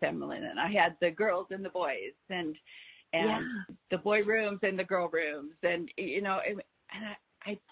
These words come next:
Speaker 1: did a disservice to my kids by separating that. And as I've grown, though, I see them growing and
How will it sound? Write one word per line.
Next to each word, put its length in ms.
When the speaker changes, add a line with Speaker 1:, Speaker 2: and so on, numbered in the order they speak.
Speaker 1:
did 180
a 80
disservice 680
to 60
my 240
kids 220
by 400
separating 680
that. 280
And 280
as 240
I've 320
grown, 400
though, 380
I 140
see 360
them 340
growing 500
and 460